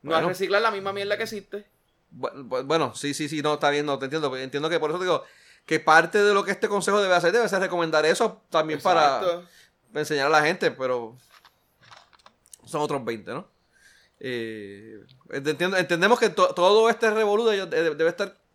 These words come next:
Speaker 2: tocado, siendo tocado, eh, de cierta
Speaker 1: Por el
Speaker 2: manera, por
Speaker 1: consejo,
Speaker 2: este,
Speaker 1: de
Speaker 2: por este
Speaker 1: alguna manera
Speaker 2: consejo.
Speaker 1: con ellos.
Speaker 2: Sí, bueno, de alguna manera.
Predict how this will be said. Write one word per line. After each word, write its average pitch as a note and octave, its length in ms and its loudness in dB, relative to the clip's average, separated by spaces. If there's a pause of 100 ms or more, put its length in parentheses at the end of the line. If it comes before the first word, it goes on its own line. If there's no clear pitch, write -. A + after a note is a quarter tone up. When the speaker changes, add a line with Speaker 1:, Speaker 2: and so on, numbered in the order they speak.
(480)
Speaker 2:
tocado, E3 460 4
siendo D#3+ 280 -4
tocado, F3+ 540 0 (280)
eh, A#2+ 320 -8
de A#2+ 100 -10
cierta D3 80 -10
Speaker 1:
Por E3 100 0
el E3 60 4
Speaker 2:
manera, F3+ 280 4
por D3+ 140 4
Speaker 1:
consejo, F3+ 100 4
Speaker 2:
este, E3+ 40 4
Speaker 1:
de - 40 2
Speaker 2:
por D#3 80 4
este D#3+ 120 -2
Speaker 1:
alguna D#3 140 -2
manera E3 220 -4
Speaker 2:
consejo. D3+ 100 -6
Speaker 1:
con D3+ 80 -12
ellos. B2+ 220 -8
Speaker 2:
Sí, D#3+ 180 -14
bueno, C4 320 -14
de D3 80 -8
alguna C3+ 220 -8
manera. G#3 320 -6